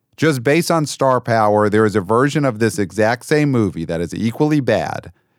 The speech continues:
starring Chris Hemsworth, and that movie opens up to nine million. It stars Shia LaBeouf, that movie opens up to seven million.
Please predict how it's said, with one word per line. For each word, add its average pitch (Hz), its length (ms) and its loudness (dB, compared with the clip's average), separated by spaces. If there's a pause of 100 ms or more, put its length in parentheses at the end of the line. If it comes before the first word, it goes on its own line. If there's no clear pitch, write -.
(500)
starring 113 400 0
Chris - 280 -2
Hemsworth, 104 680 0 (560)
and 101 520 -2 (640)
that 120 320 -2
movie 120 380 2
opens 101 280 -2
up 104 140 0
to - 80 -8
nine 92 240 0
million. 82 320 -8
It 85 80 -12
stars 101 240 -2
Shia 117 280 2
LaBeouf, 107 260 0
that 110 220 0
movie 107 280 0
opens 104 280 0
up 104 140 -2
to - 80 -18
seven 92 340 -2
million. 73 320 -12